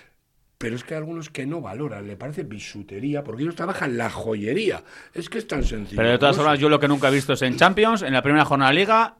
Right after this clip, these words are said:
Speaker 2: rotaciones. Y esa frase me la habéis oído no una vez, ni dos, ni tres, pero es verdad que yo he visto rotaciones y jugadores menos habituales en la máxima competición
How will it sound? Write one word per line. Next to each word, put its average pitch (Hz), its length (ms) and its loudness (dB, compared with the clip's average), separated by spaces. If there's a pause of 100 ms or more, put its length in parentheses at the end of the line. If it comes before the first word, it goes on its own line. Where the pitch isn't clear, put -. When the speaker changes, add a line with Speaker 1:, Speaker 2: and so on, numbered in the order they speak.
Speaker 2:
rotaciones. 101 880 -8
Y 151 140 2
esa 196 200 4
frase 208 480 2
me 160 140 0
la 151 80 6
habéis 196 200 0
oído 214 460 4
no 185 120 0
una 170 160 4
vez, 160 320 4
ni 143 160 2
dos, 143 320 6
ni 147 180 -2
tres, 202 300 2
pero 135 180 0
es 160 80 0
verdad 170 300 2
que 175 80 -4
yo 175 80 0
he 180 40 2
visto 165 400 2
rotaciones 180 720 2
y 143 40 -2
jugadores 165 260 0
menos 175 220 -2
habituales 180 600 0
en 139 140 -2
la 139 140 4
máxima 190 400 -2
competición 139 680 -2